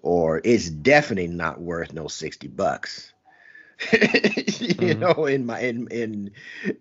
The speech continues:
Speaker 1: in, in my opinion, this, you know.
Speaker 2: It's just not what's up.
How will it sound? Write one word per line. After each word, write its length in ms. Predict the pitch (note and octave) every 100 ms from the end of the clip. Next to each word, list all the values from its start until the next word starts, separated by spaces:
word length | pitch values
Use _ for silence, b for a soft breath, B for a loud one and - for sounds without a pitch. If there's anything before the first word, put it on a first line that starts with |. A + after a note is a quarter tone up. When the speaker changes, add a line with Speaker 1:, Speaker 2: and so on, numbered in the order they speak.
| _ -
Speaker 1:
in, 500 | A2 G2+ F#2+ F#2 F#2
in 360 | F2+ F2 F2 F2 -
my 320 | F#2+ G2+ F#2+
opinion, 720 | F2 - E2 D#2+ D#2+ D#2+ D2+
this, 540 | G#2 G#2+ - - - - b b b b b b b b _ _ _ _ -
you 160 | G2+
know. 360 | F2+ D2 C#2 D2 _ _ _ _ _ _ _ _ _ -
Speaker 2:
It's 160 | -
just 180 | G#2+ -
not 220 | A#2 A#2
what's 180 | A2+ A2+
up. 240 | E3 -